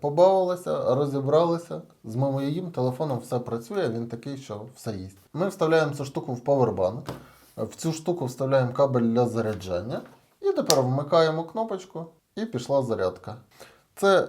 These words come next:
як експеримент, ми використали мобільний телефон. Дана штука потрібна для того, щоб вмикати гірлянду. Для цих цілей вона і куплялась. І коли нам гірлянда потрібна, ми просто натискаємо одну кнопочку, гірлянда робить.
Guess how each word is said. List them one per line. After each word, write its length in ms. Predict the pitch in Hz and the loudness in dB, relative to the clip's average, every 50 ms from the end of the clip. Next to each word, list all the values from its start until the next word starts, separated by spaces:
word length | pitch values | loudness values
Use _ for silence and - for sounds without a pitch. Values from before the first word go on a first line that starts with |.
| - 107 | -2 -4
як 240 | 143 165 160 - 151 | -2 -2 -2 -2 -6
експеримент, 720 | 143 147 - - - 160 165 180 226 311 330 302 - - | -8 -10 -6 -2 2 2 2 4 2 0 -2 -2 -4 -4
ми 140 | 135 135 143 | -2 0 0
використали 680 | 147 156 175 175 170 156 147 143 - - 151 147 143 | 2 2 2 2 2 0 -2 -2 -2 0 2 4 4
мобільний 440 | 135 131 131 127 139 156 156 151 143 | 4 4 2 2 2 2 2 2 0
телефон. 420 | 135 - 143 139 139 - - - - - - - _ _ - _ - | 0 2 2 2 2 2 0 -4 -4 -6 -12 -20 _ _ -20 _ -4
Дана 320 | 110 143 165 180 170 147 | 2 4 4 4 4 2
штука 320 | 127 - - 175 175 147 | -2 -4 -6 -4 -2 -2
потрібна 500 | 127 - 135 131 - 147 151 139 127 117 | -2 -2 -6 -6 -4 -4 -2 -2 -2 -2
для 180 | 104 104 110 120 | -2 -2 -4 -4
того, 380 | 120 - 226 247 233 220 196 202 - - _ | -2 -2 -2 -2 0 -2 -4 -6 -10 -18 _
щоб 260 | - - - 131 117 | -14 -8 -6 -6 -4
вмикати 520 | 113 113 117 123 127 - 196 208 208 - 156 143 127 107 95 101 | -4 -4 -4 -4 0 0 0 0 0 -4 -10 -10 -10 -10 -8 -4
гірлянду. 680 | 110 139 165 156 113 - - 98 98 101 110 117 123 131 - | -2 0 0 0 -2 -4 -4 -6 -8 -10 -12 -14 -14 -14 -14
Для 200 | 110 104 113 127 | -10 -6 -6 -6
цих 360 | 123 123 - 151 147 147 - | -6 -6 -8 -8 -8 -10 -12
цілей 400 | - - - 226 226 208 180 156 | -12 -8 -4 -2 -2 -2 -2 -2
вона 260 | 135 110 107 117 135 147 | -4 -6 -6 -4 -4 -4
і 40 | |
куплялась. 500 | - 143 - 101 - - 95 98 104 107 - | -6 -8 -12 -14 -10 -8 -8 -8 -10 -10 -10
І 80 | - 135 | -10 -6
коли 240 | 127 - 165 170 160 | -2 0 0 0 2
нам 180 | 139 123 113 | 0 -2 -2
гірлянда 440 | 104 123 131 131 135 131 120 110 107 | -2 -4 -2 0 2 2 2 0 -4
потрібна, 440 | - - 113 - 135 123 107 101 101 | -6 -6 -8 -6 -6 -6 -6 -6 -6
ми 140 | 110 123 127 | -6 -6 -4
просто 320 | 131 139 127 123 - - | -2 -2 -4 -4 -4 -2
натискаємо 600 | 107 107 - 117 113 - - 123 117 113 117 127 | 0 0 0 -2 -6 -4 -4 -2 -2 -2 -4 -6
одну 180 | 131 143 175 190 | -8 -8 -10 -10
кнопочку, 560 | - 240 226 220 220 170 - - - 113 113 123 | -6 -6 -4 -4 -4 -6 -8 -8 -12 -8 -4 -4
гірлянда 480 | 127 127 147 160 170 160 139 113 104 | -4 -2 -2 -2 -2 -2 0 -2 -2
робить. 280 | 101 98 101 98 117 | -2 -4 -6 -8 -12